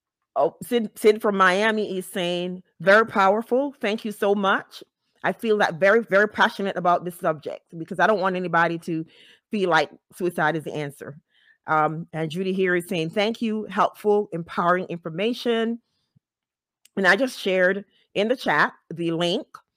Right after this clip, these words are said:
for the, the, the, sh-, the, sh-, the coffee, Buy Me a Coffee.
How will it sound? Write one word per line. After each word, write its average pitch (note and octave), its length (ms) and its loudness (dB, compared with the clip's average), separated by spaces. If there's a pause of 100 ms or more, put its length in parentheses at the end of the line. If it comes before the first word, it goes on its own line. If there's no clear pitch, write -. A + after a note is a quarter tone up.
(340)
for E3 680 2
the, D3 520 -8 (540)
the, E3+ 300 0
the, D#3+ 100 -8
sh-, - 180 -12
the, D#3+ 120 -4
sh-, - 220 -10
the D#3 120 -8
coffee, D#3+ 420 2
Buy E3 200 6
Me F3 100 0
a F#3 60 -4
Coffee. F3+ 520 -2